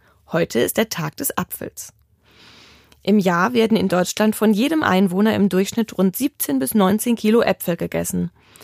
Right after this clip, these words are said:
Es gibt rund zwanzigtausend verschiedene Apfelsorten. In unseren Supermärkten finden wir davon aber nur einen Bruchteil.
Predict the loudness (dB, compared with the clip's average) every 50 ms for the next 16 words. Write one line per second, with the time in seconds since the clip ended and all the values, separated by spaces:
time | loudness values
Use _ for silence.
0 | -20 -20 -20 _ -8 -6 -4 -2 -2 -4 -2 0 0 0 0 0 -4 -4 -2 0
1 | 0 0 0 -2 -2 -4 -6 -6 -4 -2 -2 0 0 0 -2 0 0 -2 -2 -2
2 | -2 -2 0 2 2 2 2 0 -2 -4 -2 -2 -2 0 0 0 0 -2 -2 -2
3 | -4 -4 -4 _ _ _ _ _ _ _ _ _ _ _ 2 2 4 4 4 4
4 | 4 4 2 2 0 0 0 0 2 2 0 0 -2 _ -4 -2 2 2 2 2
5 | 2 2 2 2 2 0 0 2 0 0 0 0 0 0 0 0 0 0 0 0
6 | -2 -2 -2 -4 -4 -4 -8 -14 -16 -16 -16 -16